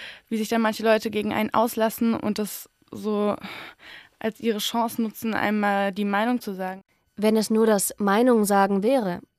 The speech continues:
Speaker 2: meist geht es viel Quälen dazu. Denn Cybermobber belästigen ihre Opfer rund um die Uhr, ohne ihnen dabei gegenüberzustehen. Durch die Anonymität im virtuellen Chat fällt die Hemmschwelle, sagen Medienpädagogen.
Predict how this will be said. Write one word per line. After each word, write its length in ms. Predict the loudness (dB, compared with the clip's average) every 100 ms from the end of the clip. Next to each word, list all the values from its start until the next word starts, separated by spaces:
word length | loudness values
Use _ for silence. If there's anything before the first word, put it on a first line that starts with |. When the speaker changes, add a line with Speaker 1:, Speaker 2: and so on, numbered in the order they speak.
| _
Speaker 2:
meist 400 | 0 0 0 -4
geht 160 | -4 -2
es 140 | -2
viel 180 | 0 -2
Quälen 400 | 2 2 4 2
dazu. 400 | -2 -6 -8 -10 _ _ _ _ -2
Denn 240 | 0 0
Cybermobber 800 | 0 0 2 2 2 2 0 -2
belästigen 540 | -2 0 -2 -2 -4
ihre 280 | -2 -2 -2
Opfer 280 | -4 -2 -2
rund 300 | 2 2 0
um 120 | -2
die 140 | -2 -2
Uhr, 240 | -4 -6 -8 _ _
ohne 260 | 4 6
ihnen 260 | 4 2 2
dabei 240 | 2 2
gegenüberzustehen. 880 | 2 0 0 0 0 0 -4 -4 -8 -12 _ _ _ _ -20 -20 _
Durch 180 | 0 0
die 220 | 0 -2
Anonymität 760 | 0 2 4 2 0 0 -2 -2
im 200 | -2 0
virtuellen 480 | 0 -2 -4 -4 -2
Chat 360 | -2 -4 -6 -12
fällt 460 | -2 0 0 -4
die 100 | -2
Hemmschwelle, 500 | 0 -2 -2 -4 -6 -14 _ -8
sagen 280 | -4 -2
Medienpädagogen. 840 | 0 0 0 -2 -4 -4 -4 -8